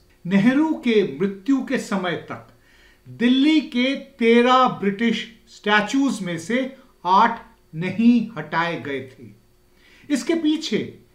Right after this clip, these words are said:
नेहरू ने ब्रिटेन के साथ जो अच्छे संबंध बनाए रखे थे, ये कारण शायद रहा होगा। नाइनटीन सिक्सटी फ़ोर के अंत तक कुछ और मूर्तियां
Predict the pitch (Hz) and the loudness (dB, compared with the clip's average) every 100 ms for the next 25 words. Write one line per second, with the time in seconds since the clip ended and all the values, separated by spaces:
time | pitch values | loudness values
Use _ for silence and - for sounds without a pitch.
0 | _ _ - 180 196 208 240 302 320 294 | _ _ -8 0 2 4 2 2 0 2
1 | 233 247 262 - 220 220 294 254 214 196 | 4 2 0 -4 -6 -4 -4 -2 -4 -4
2 | 180 190 - - _ _ - 226 - 226 | 0 0 0 -8 _ _ -8 -8 -4 -6
3 | - - 302 311 - - 214 214 240 226 | -6 -6 -4 -4 -4 -2 -2 2 0 0
4 | - 123 165 180 220 240 196 - 175 - | -8 -8 -4 0 2 2 0 -4 -10 -8
5 | 180 254 269 - _ _ - 240 285 - | -4 -4 -4 -12 _ _ -6 -4 -4 -8
6 | - 196 185 190 233 226 - - 175 175 | -12 -4 -2 0 0 -2 -6 -10 -4 -2
7 | 190 190 - _ 147 165 208 156 131 123 | -2 -6 -16 _ -8 -6 -4 -6 -8 -14
8 | - - _ _ _ _ _ _ _ _ | -14 -20 _ _ _ _ _ _ _ _
9 | _ _ 233 285 311 330 339 294 - - | _ _ 2 2 2 2 0 -2 -8 -6
10 | 254 - 254 294 - 269 - - 247 277 | -6 -4 -2 -2 -4 -10 -10 -2 0 0
11 | - - _ - - - _ _ _ _ | -4 -18 _ -14 -12 -20 _ _ _ _
12 | _ _ 294 277 - - _ 202 233 262 | _ _ -2 -2 -4 -16 _ -2 4 4
13 | 240 202 208 196 202 233 | 4 2 0 -4 -4 -2